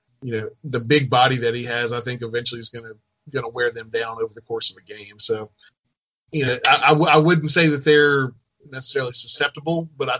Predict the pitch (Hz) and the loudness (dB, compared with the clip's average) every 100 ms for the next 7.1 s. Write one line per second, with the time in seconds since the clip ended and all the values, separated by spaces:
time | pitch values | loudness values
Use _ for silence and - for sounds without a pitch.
0 | - 131 - 135 131 120 123 - 147 143 | -4 -8 0 -2 0 -8 -8 -6 0 2
1 | 135 127 123 - _ _ _ _ _ _ | 2 0 -4 -14 _ _ _ _ _ _
2 | 147 127 123 139 135 135 135 139 135 120 | -2 -2 -2 -2 -2 -12 -14 -6 -4 -2
3 | 135 135 135 113 127 127 113 123 123 120 | -2 -2 -2 -2 -2 -2 -4 -8 -8 -10
4 | 117 117 123 120 113 120 120 113 120 113 | -12 -12 -10 -12 -10 -10 -8 -10 -10 -12
5 | - 113 113 110 107 - - 107 110 113 | -8 -8 -8 -10 -10 -14 -18 -12 -12 -8
6 | 120 - 110 110 104 104 110 - 104 - | -10 -8 -10 -12 -14 -16 -20 -18 -16 -14
7 | - | -16